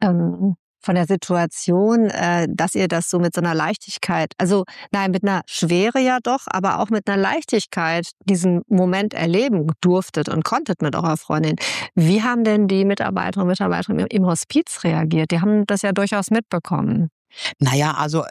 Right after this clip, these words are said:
Speaker 2: erstmal, wie du schon sagtest, Nadja, haben die ja auch schon, ne, also mitgeweint. Ich weiß noch, der, ähm,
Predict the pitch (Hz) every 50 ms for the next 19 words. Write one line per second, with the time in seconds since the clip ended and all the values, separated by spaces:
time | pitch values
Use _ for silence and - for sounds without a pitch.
0 | - - 151 156 160 - 208 202 190 165 139 143 170 139 160 156 - - 151 143
1 | 131 135 139 156 - - 196 180 - 196 190 190 175 156 190 180 160 151 160 175
2 | 180 170 160 156 - - 175 165 - - - 190 170 151 151 135 - - - -
3 | - - - - 160 185 208 185 - 170 165 175 160 151 175 175 - - - 160
4 | 131 143 147 147 147 143 - 160 156 160 165 - 196 185 170 - - - 165 156
5 | 151 151 151 151 147 - 151 147 147 147 147 147